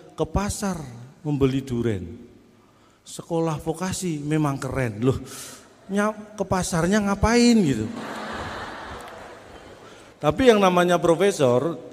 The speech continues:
itu tidak salah, karena itu hanyalah pendapat baru, bukan sesuatu yang salah. Dissenting opinion kalau untuk profesor.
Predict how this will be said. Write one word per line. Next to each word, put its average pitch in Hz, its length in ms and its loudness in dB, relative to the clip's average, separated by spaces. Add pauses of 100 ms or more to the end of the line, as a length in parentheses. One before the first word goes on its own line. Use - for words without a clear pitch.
itu 165 240 2
tidak 156 240 4
salah, 143 320 2
karena 135 320 0
itu 165 160 0
hanyalah 139 560 2
pendapat 131 480 2
baru, 143 340 6
bukan 127 300 2
sesuatu 131 340 2
yang 131 140 6
salah. 127 340 4 (460)
Dissenting 175 640 8
opinion 175 720 6
kalau 127 240 -2 (180)
untuk 139 300 4
profesor. 143 560 4